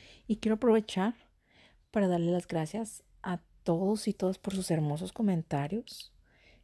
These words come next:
Quiero dar las gracias a mi esposo que siempre me está apoyando dándole clic a mis videos.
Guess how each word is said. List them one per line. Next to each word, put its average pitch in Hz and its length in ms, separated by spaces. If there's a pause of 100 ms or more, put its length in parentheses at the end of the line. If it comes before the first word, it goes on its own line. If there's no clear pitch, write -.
(120)
Quiero 175 200
dar 170 120
las 175 160
gracias 160 240
a 190 40
mi 175 80
esposo 151 360
que 180 60
siempre 165 260
me 175 60
está 151 160
apoyando 170 420
dándole 160 380
clic - 320
a - 20
mis 170 180
videos. 240 560